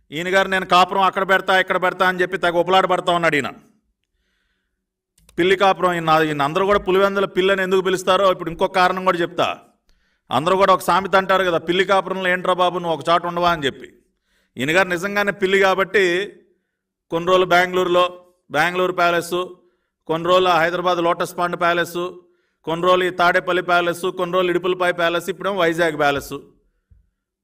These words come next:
పిల్లిలాగా, పిల్లి కాబట్టి పిల్లి కాపురంలాగా మారుస్తూ ఉంటాడు. So మిస్టర్ జగన్ రెడ్డి, భవిష్యత్తులో తమరి కాపురం చెంచల్గూడ జైల్లోనే సార్,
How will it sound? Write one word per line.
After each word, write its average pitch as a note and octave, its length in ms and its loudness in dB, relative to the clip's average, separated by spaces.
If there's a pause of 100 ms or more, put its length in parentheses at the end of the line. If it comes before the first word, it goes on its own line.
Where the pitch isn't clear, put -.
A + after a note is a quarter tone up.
(160)
పిల్లిలాగా, G#3 800 4
పిల్లి G3 300 0
కాబట్టి A3 360 4
పిల్లి A3+ 240 -2
కాపురంలాగా A3 540 2
మారుస్తూ G#3+ 420 2
ఉంటాడు. F#3 280 -2 (1080)
So F3 60 2
మిస్టర్ F3+ 300 -4
జగన్ F3+ 280 2
రెడ్డి, G#3+ 580 2 (400)
భవిష్యత్తులో G3+ 800 2 (420)
తమరి F3 260 -2
కాపురం F#3+ 680 2 (300)
చెంచల్గూడ F#3+ 480 0
జైల్లోనే E3+ 480 0
సార్, A#2+ 220 -6